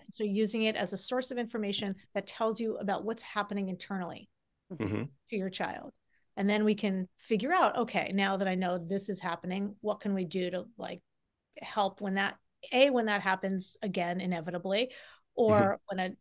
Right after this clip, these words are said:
Speaker 1: analogous situation <laughs> happens ine-, inevitably, um, or, y-, you know, what can we do right now in the moment when it happens, and what can we do? You know, so, so we're really thinking about those things in a completely different way, and it really shifts the energy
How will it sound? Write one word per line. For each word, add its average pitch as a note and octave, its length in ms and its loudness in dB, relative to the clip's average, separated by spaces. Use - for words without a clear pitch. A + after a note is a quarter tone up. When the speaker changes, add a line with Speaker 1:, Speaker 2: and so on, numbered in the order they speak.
Speaker 1:
analogous F#3 560 0
situation F#3+ 560 2
<laughs> G3+ 160 4
happens G#3 340 0
ine-, F#3+ 340 2
inevitably, F#3 640 0
um, F#3+ 420 4
or, A#3+ 400 4
y-, D#4+ 280 -12
you C#4+ 120 2
know, A3 80 4
what G#3+ 180 2
can G#3+ 160 2
we G#3 120 4
do G3 220 2
right G3 200 0
now F#3 220 2
in F3+ 100 -2
the F3 40 -2
moment F3+ 440 0
when A3 160 0
it G#3+ 80 -2
happens, B3+ 600 -4
and G#3 280 -4
what G3+ 200 -2
can G3 140 0
we F#3+ 100 0
do? F#3+ 120 -2
You A#3 180 -2
know, C4+ 80 2
so, C4+ 160 2
so C4 160 0
we're A#3+ 120 6
really B3+ 280 4
thinking A3 320 -2
about F#3+ 300 2
those F#3+ 240 -2
things G3 420 0
in A3 80 -2
a G#3 40 -4
completely C#4+ 600 -2
different A3 300 0
way, G3+ 100 0
and F3+ 80 -2
it - 80 -6
really C4+ 220 -2
shifts - 540 0
the - 140 -8
energy G3 640 -2